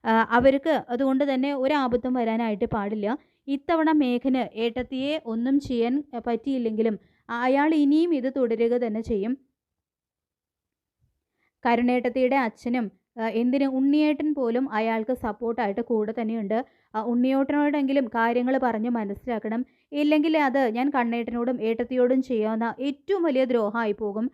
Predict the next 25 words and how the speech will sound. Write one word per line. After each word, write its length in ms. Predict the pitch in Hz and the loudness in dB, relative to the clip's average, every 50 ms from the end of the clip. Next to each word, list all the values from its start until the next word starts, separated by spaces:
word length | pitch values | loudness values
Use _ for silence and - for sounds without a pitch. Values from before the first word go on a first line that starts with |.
| _ _ _ _ _ - | _ _ _ _ _ -8
ആ, 80 | 208 214 | -6 -4
കണ്ണേട്ടൻ 560 | 208 233 220 220 208 214 220 214 254 254 220 | -2 -2 0 0 0 -2 -2 -2 -2 -4 -4
എനിക്കും 440 | 190 214 220 226 - 277 269 247 226 | -2 -2 -4 -2 -2 -2 -2 -2 -2
ഉണ്ണിയേട്ടനും 540 | 214 214 226 233 226 220 - 247 262 269 | -2 0 0 0 0 0 0 0 0 0
ചെയ്തു 380 | - 262 240 214 214 233 240 233 | 0 0 0 2 2 2 2 2
തന്ന 140 | 220 233 247 | 2 -2 -4
സഹായങ്ങളൊന്നും 800 | 247 247 214 196 220 220 220 220 240 254 254 233 226 240 240 240 | -4 -4 -4 -2 -2 -2 -2 -2 -2 -2 -2 0 -2 -2 0 0
ഒരിക്കലും 460 | 233 226 254 240 _ 311 302 302 302 | 2 0 0 -2 _ 0 2 2 2
മറക്കാൻ 380 | 269 233 214 196 - 240 247 247 | 2 0 0 -2 -2 -2 -2 -2
പറ്റില്ല. 440 | 240 214 226 240 214 214 233 294 - _ _ _ _ _ _ - | -2 -2 -2 -2 -2 -2 -2 -2 -4 _ _ _ _ _ _ -2
അതുകൊണ്ട് 400 | 285 262 320 320 320 320 302 285 | 0 0 2 2 4 4 4 4
ഈ 200 | 233 262 302 330 | 2 2 0 -2
ചതിയെപ്പറ്റി 640 | - 320 262 233 240 240 262 254 254 233 220 - | -2 -2 -2 -2 0 -2 -2 0 0 -2 -2 -2
ഉണ്ണിയേട്ടനെ 560 | 254 254 240 247 247 247 247 247 247 277 285 277 | -4 -2 0 0 0 0 0 -2 -2 -2 -2 0
വിവരം 380 | 254 240 220 220 220 240 254 | 0 0 2 2 2 2 2
അറിയിക്കണം. 500 | 240 214 214 214 214 208 214 220 240 262 - _ _ _ _ | 2 2 2 0 0 0 -2 -4 -4 -4 -6 _ _ _ _
ഉണ്ണിയേട്ടൻ 540 | 302 302 294 311 320 311 311 294 302 320 320 | -2 2 4 4 4 4 2 2 0 -2 -2
എല്ലാം 440 | 294 254 247 247 262 277 294 294 294 | -2 -2 -2 0 0 2 2 2 0
അറിയണം 400 | 247 226 226 226 233 247 262 262 | 0 0 0 0 0 0 0 0
എന്ന് 280 | 254 233 220 233 240 233 | 0 -2 -2 -2 -4 -4
തന്നെ 140 | 220 233 | -2 -4
മനസ്സിൽ 360 | 233 233 220 214 214 - 277 269 | -4 -4 -4 -4 -4 -4 -4 -2
തീരുമാനിച്ചുറപ്പിക്കുന്നുണ്ട് 1080 | - 277 269 262 262 262 262 262 254 302 285 247 233 - 220 240 226 233 247 226 202 | -2 -2 0 0 0 2 0 0 2 2 2 2 2 0 0 0 0 0 0 0 0
ട്ടോ 160 | 185 185 208 | 0 0 -2
മഞ്ജു. 420 | 202 202 202 190 185 226 220 196 | -2 -2 -4 -4 0 2 0 0